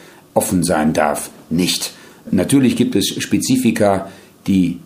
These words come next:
P T R und die P K A, das ist etwas, das gibt's in der Apotheke. Aber arbeitsrechtlich, wenn wir mal von einigen Spitzfindigkeiten,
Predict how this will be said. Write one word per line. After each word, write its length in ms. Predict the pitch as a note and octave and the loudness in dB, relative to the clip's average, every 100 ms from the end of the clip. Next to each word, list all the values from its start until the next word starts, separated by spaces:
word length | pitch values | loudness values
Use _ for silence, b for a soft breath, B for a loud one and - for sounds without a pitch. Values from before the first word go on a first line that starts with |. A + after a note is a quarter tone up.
| - | -4
P 140 | G#2+ | -2
T 120 | G2 G2+ | 0 0
R 180 | E2 | 0
und 140 | D#2+ D2+ | -2 -4
die 60 | |
P 200 | - G#2+ | -4 -2
K 140 | G#2 F2+ | -2 -2
A, 220 | - G#2 | 0 0
das 240 | D#2+ D#2 | -2 -4
ist 140 | F#2+ F2 | -6 -6
etwas, 500 | E2+ - D#2 D2+ - | -8 -4 -4 -4 -8
das 400 | D#2+ - - - | -8 -8 -8 -6
gibt's 240 | E2 - | -6 -6
in 100 | - | -4
der 80 | D#2+ | -4
Apotheke. 560 | - D#2+ - A#2 G2+ E2 B B B | -4 -4 0 0 0 -4 B B B
Aber 460 | F2+ F2+ E2+ E2 B B - | 2 2 2 -2 B B -2
arbeitsrechtlich, 1000 | A#2 C3+ G#2 - G2+ F#2 G#2 F#2 - - | 0 2 0 0 0 0 0 0 -2 -8
wenn 160 | E2+ F#2 | -4 -2
wir 60 | F#2 | 0
mal 160 | F2+ | 0
von 220 | F2 F2 - - | -2 -4 -6 -6
einigen 880 | F2+ G#2+ C3+ C3 A#2+ A2+ G2+ F#2+ - B B B | -2 0 2 2 2 2 2 0 -2 B B B
Spitzfindigkeiten, 1160 | - F3+ - C3 A#2 - A2 F#2+ G2 G2 F#2 - | -2 -2 0 2 2 2 2 2 2 0 0 -4